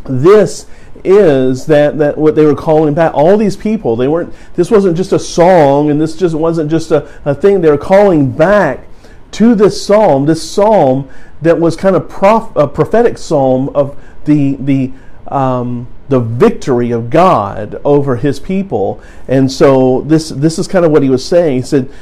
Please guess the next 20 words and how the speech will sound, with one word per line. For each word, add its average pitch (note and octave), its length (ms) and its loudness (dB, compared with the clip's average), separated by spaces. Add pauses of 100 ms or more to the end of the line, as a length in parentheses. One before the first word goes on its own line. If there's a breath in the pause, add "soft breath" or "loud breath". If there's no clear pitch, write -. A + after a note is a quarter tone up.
(220 loud breath)
you C#3+ 80 -2
know, C#3 400 0
"You're C#3 240 0
not G3+ 160 2
going, D3+ 500 -2
you D#3 80 -2
know, B2+ 220 0
you D3+ 160 0
will A3+ 120 4
not F#3 160 0
see G#3+ 240 -2
me A#2+ 200 0
until D#3+ 340 -2
you D#3+ 160 -4
say, D3 460 -4
say, - 320 -6
say F3 260 -2
this." - 400 -10 (520 loud breath)
And C#3 240 -2
now, C#3+ 300 -2